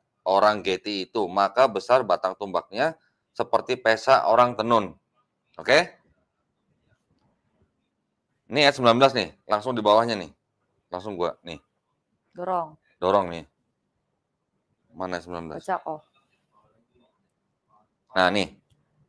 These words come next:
Speaker 1: Coba. "Dan terjadi lagi pertempuran melawan orang Filistin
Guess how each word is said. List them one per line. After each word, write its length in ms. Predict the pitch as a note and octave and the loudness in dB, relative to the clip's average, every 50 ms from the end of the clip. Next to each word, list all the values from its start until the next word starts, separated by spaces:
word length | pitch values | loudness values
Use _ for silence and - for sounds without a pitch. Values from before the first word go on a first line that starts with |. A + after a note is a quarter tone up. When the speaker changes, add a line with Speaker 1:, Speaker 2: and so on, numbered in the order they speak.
| _ _ _ _ _ _ _ _ _ _ _ _ _ _ _ _ _ _ _ _ _ _ _ _ _ _ _ _ _ _ _ _ _ _ _ _ _ _ _ _ _ _ _ _ _ _ _ - _ | _ _ _ _ _ _ _ _ _ _ _ _ _ _ _ _ _ _ _ _ _ _ _ _ _ _ _ _ _ _ _ _ _ _ _ _ _ _ _ _ _ _ _ _ _ _ _ -20 _
Speaker 1:
Coba. 320 | - D2+ D#2+ D2+ - _ | -12 -10 -10 -10 -10 _
"Dan 320 | _ E2+ A2 B2 C3 C#3 | _ 8 10 10 10 10
terjadi 480 | C#3 C3+ C#3 C#3 B2 A#2+ A#2 A2 A2+ A#2 | 10 8 8 8 8 6 4 6 6 4
lagi 480 | A2 G#2 F#2+ F2+ E2+ A#2+ D#3 F#3+ F#3+ - | 6 6 4 4 0 -4 -6 -6 -8 0
pertempuran 640 | _ - B2 - - C3 B2+ A#2 A2+ G#2+ A#2+ C3+ | _ 2 2 4 0 0 2 2 4 6 6 6
melawan 480 | D#3 D#3 C#3 B2+ A#2+ A#2 A#2 A#2+ A#2+ A2 | 6 4 4 6 6 6 6 6 4 2
orang 220 | A2+ A2 A2 A2+ | 2 2 2 -2
Filistin 720 | - B2 A2+ G#2 F#2+ F2 - - G2+ A2 B2 C#3+ D3+ D#3 | -2 -4 -4 -4 -4 -6 -6 -4 -4 -4 -4 -4 -8 -12